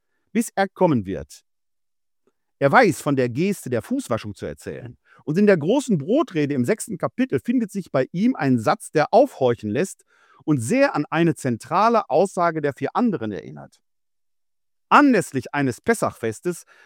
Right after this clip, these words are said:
geschieht die große Brotteilung in Galiläa. Dort hält er die große Brotrede, bei der er sagt: "Ich bin das lebendige Brot, das vom Himmel herabgekommen ist.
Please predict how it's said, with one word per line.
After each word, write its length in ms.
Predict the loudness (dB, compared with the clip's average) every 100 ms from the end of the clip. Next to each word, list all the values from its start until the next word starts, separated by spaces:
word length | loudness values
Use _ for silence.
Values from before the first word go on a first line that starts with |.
| _
geschieht 380 | -10 -6 -6 -8
die 60 |
große 320 | -6 -4 -4
Brotteilung 640 | -8 -2 -2 -2 -8 -6 -4
in 140 | -4
Galiläa. 600 | -4 -4 -6 -8 -10 -18 _ _ _ _ _ _
Dort 360 | 6 8 8 4
hält 160 | 0
er 80 | 0
die 100 | -4
große 380 | -2 0 0 -4
Brotrede, 640 | -4 -4 -4 -6 -6 -6 -4
bei 200 | -4 -2
der 120 | -2
er 140 | -4
sagt: 480 | -4 -4 -4 -6 _ _ _
"Ich 280 | 0 0 0
bin 160 | 0
das 200 | 2 0
lebendige 600 | 0 2 2 2 0 -2
Brot, 320 | -2 0 0 0
das 120 | -4
vom 140 | -2
Himmel 240 | 0 0 -2
herabgekommen 720 | -2 -2 -4 -12 -8 -8 -8
ist. 300 | -12 -20